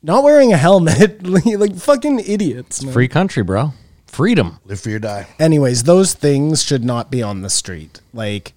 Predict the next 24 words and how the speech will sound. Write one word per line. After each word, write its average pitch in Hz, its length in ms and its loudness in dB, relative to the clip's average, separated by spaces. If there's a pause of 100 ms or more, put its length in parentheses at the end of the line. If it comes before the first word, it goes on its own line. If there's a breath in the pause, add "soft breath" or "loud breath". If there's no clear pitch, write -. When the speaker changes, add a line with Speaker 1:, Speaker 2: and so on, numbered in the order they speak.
(480)
Speaker 1:
they 131 160 0
should 120 180 -2
not 117 200 -2
be 139 80 0
on 107 120 -2
the 98 60 -6
sidewalks, 202 720 -2
and 143 180 -6
they 131 60 -2
should 135 160 -4
not 123 160 -6
be 123 100 -6
on 104 140 -8
the 104 40 -6
street 165 520 -6
unless 120 320 -4
there's 113 280 -6
a 104 220 -8
designated 127 920 -4
lane 131 460 -4
Speaker 3:
Bike 147 160 -4
Speaker 1:
for 170 60 -2
Speaker 3:
path. 160 180 -2
Speaker 1:
them. 185 360 -4